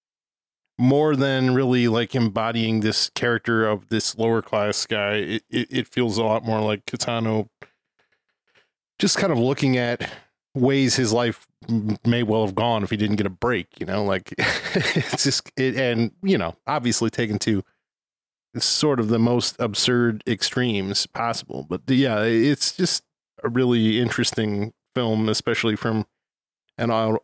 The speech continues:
autobiographical, uh, tinge. And also it's, yeah, it's a lot of fun too. And that, that might be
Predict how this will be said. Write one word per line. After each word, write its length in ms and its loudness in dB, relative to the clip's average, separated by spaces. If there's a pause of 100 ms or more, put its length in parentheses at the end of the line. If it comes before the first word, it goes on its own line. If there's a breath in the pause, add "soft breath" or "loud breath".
autobiographical, 1120 0
uh, 260 -2
tinge. 400 -2
And 260 -2
also 520 0
it's, 500 -2 (1040)
yeah, 320 2 (420)
it's 140 0
a 40 2
lot 140 2
of 60 -6
fun 320 0
too. 280 0
And 200 2
that, 140 0
that 220 0
might 280 0
be 320 4